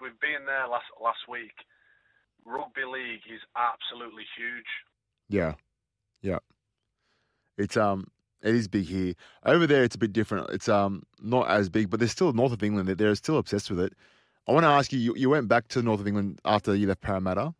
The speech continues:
Speaker 2: Actually, let me ask you one more question about Parramatta, 'cause I know this was an interesting question. Uh, so Ricky leaves when you sign. How does that work? Does Pete Nolan or Ricky or someone, is there someone at the club that kind of reaches out and say, "Hey, just giving you a heads up"? Do you get, do you get told anything, or is it just you find out in the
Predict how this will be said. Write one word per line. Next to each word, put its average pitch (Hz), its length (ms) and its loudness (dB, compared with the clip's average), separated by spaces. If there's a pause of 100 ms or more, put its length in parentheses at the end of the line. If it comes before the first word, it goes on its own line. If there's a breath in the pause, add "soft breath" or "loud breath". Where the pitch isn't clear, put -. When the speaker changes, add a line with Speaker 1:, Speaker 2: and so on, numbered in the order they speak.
(160)
Speaker 2:
Actually, 135 280 0
let 175 100 2
me 180 60 4
ask 139 140 2
you 135 120 0
one 123 80 2
more 117 60 -2
question 110 180 -4
about 95 100 0
Parramatta, 95 340 -2
'cause - 100 -10
I 104 40 0
know 104 180 -2
this 92 180 -8
was 92 100 -14
an 90 60 -4
interesting 87 260 -8
question. 85 420 -10 (440 soft breath)
Uh, 101 240 4 (100)
so 123 140 2
Ricky 151 300 2
leaves 104 400 2
when 101 140 0
you 98 100 2
sign. 85 520 -4 (580)
How 147 200 4
does 180 120 4
that 110 180 6
work? 101 220 4
Does 95 120 0
Pete - 220 -2
Nolan 107 420 2
or 101 100 2
Ricky 107 380 0
or 98 100 2
someone, 104 320 0
is 101 80 0
there 110 100 4
someone 135 320 0
at 101 60 -2
the 90 60 -2
club 98 240 -2
that 92 120 -2
kind 101 160 -2
of 90 60 -2
reaches 95 200 -2
out 92 140 0
and 92 80 0
say, 95 40 -4
"Hey, 92 260 0 (460 soft breath)
just - 200 -2
giving 104 160 2
you 90 180 4
a 90 60 4
heads 92 140 0
up"? 123 220 4
Do 107 100 0
you 104 40 4
get, 107 220 4
do 110 100 0
you 104 60 2
get 113 140 2
told 110 240 4
anything, 139 200 0
or 139 120 0
is 101 60 0
it 95 100 0
just 101 320 -4
you 101 100 -4
find 104 240 2
out 92 60 2
in 82 60 -2
the 95 40 -2